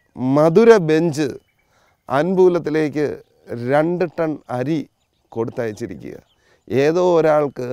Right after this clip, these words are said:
അരി കടത്തൽ കേസുമായിട്ട് ബന്ധപ്പെട്ട ഏതോ ഒരാൾക്ക് ജാമ്യം കിട്ടാൻ വേണ്ടി ആ ജാമ്യ വ്യവസ്ഥ പറഞ്ഞിരിക്കുന്നത്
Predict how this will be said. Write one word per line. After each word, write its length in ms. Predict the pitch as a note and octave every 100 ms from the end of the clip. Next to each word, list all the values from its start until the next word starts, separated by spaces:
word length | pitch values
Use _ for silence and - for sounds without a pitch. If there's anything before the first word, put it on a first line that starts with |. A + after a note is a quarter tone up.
| D#3+ _ _ _ _
അരി 180 | G#2+ B2
കടത്തൽ 320 | D3 D3 D3+
കേസുമായിട്ട് 500 | D3+ D#3 D3+ D#3 E3
ബന്ധപ്പെട്ട 440 | E3+ E3 F3+ F3 C#3 A2 - G#2+ C3
ഏതോ 160 | E3+ F#3+
ഒരാൾക്ക് 480 | F#3 E3 C#3+ B2+ D3+ B3+ _ _ -
ജാമ്യം 600 | A#2+ C3 D3+ G3+ G#3+ F3+
കിട്ടാൻ 340 | C#3 D3+ D3
വേണ്ടി 300 | C#3+ C#3 D3+ - _ _ _
ആ 100 | - C3 C3+ A2
ജാമ്യ 420 | C#3 C#3+ F3+ G3+
വ്യവസ്ഥ 380 | F3+ D3 D3+ C#3+ C#4 -
പറഞ്ഞിരിക്കുന്നത് 680 | C3+ C#3+ C#3 C3+ C3+ A#2+